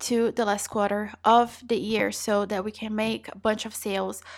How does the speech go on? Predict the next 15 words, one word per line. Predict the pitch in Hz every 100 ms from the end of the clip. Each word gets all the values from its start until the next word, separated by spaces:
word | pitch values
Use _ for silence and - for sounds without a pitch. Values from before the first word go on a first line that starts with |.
| -
so | - - 208 202
that, | 208 196 196 202 - -
you | 220
know, | 208
we're | 214
just | 214 208 214
geared | - 214
up. | 127 - - - - -
So, | - 247 180 - - - _ - -
mama, | 233 233 196 -
if | 226 262
you | 262
are | 262 -
on | 262 240
Etsy, | 226 240 - -